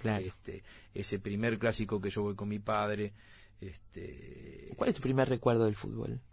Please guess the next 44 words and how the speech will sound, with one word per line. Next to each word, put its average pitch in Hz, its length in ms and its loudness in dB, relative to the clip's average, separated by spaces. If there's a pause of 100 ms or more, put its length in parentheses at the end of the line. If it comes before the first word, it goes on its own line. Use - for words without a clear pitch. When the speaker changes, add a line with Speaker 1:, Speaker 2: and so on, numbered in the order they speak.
(680)
Speaker 2:
¿Del 95 220 -4
estadio? 143 480 6
Speaker 1:
Del 180 40 8
fútbol, 190 300 10
sí, 131 300 4
de 120 120 6
ir 143 220 6
a 147 40 10
Speaker 2:
De 139 60 10
ir 127 60 6
a - 20 10
Speaker 1:
ver 143 80 12
un - 40 12
Speaker 2:
ver. 160 80 12
Speaker 1:
partido, 117 440 6
sí. 110 360 0
Speaker 2:
Eh, 104 220 0
está 127 200 4
lo 151 120 8
de 147 80 8
Juventud, 123 520 4
que - 80 0
está 110 140 0
en 110 60 0
el 101 60 0
primer 104 260 -2
Speaker 1:
Sí. 113 60 4
Speaker 2:
cuento, 151 300 4
Juventud 104 380 -2
de 110 80 2
Colonia, 113 420 2
de 101 60 -2
Río 104 140 0
de 104 60 0
Tapones, 104 380 -4
que - 80 -6
son 117 160 -2
las 113 100 0
primeras 113 320 0
veces, 127 120 0
yo - 20 -4
tenía 104 160 -2
ocho 110 220 -2
años, 131 420 -2